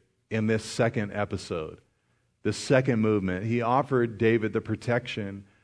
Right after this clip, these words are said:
of his wife, Michal. You know, a lot of people have really negative things to say about Michal, and she does have moments in her life where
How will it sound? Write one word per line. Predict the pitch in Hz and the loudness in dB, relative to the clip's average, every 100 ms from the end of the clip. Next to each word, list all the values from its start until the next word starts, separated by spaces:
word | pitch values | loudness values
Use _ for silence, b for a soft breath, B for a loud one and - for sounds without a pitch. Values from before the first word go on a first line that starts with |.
| _ _ | _ _
of | 98 107 | -4 0
his | 104 90 | 0 2
wife, | 107 98 92 92 | 2 2 0 -2
Michal. | 92 85 - - - _ _ _ 113 | -2 -4 -8 -16 -16 _ _ _ -2
You | |
know, | 120 | 2
a | |
lot | 123 143 | 6 6
of | 143 | 4
people | 131 139 | 4 6
have | 123 113 | 4 6
really | 127 135 | 6 6
negative | 127 123 123 123 123 | 6 4 4 2 2
things | 120 120 107 | 0 0 -2
to | |
say | 104 123 117 | 0 2 4
about | 110 110 | 4 4
Michal, | 107 107 107 | 2 2 0
and | 107 | 0
she | - 131 | 0 0
does | 131 120 120 123 | 4 6 6 4
have | 113 107 | 2 4
moments | 110 113 110 104 - | 2 2 0 -2 -4
in | 117 | -2
her | 110 113 | 0 2
life | 107 104 98 101 | 4 4 2 0
where | 107 98 98 | 2 4 4